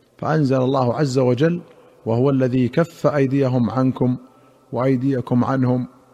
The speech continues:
ببطن مكة من بعد أن أظفركم عليهم"، حتى بلغ قوله: "الحمية حمية الجاهلية".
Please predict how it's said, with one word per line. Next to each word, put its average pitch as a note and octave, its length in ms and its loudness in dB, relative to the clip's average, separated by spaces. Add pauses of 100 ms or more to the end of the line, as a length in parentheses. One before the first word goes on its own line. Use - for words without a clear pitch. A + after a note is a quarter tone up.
(320)
ببطن C#3 540 0
مكة B2+ 640 -2 (260)
من C3 180 0
بعد A#2+ 240 2
أن B2+ 220 0
أظفركم A2+ 600 -2
عليهم"، G#2 340 -6 (560)
حتى C#3+ 380 -2
بلغ B2 440 0 (680)
قوله: B2+ 540 0
"الحمية B2+ 580 -2
حمية A#2 460 -2
الجاهلية". A2 600 -4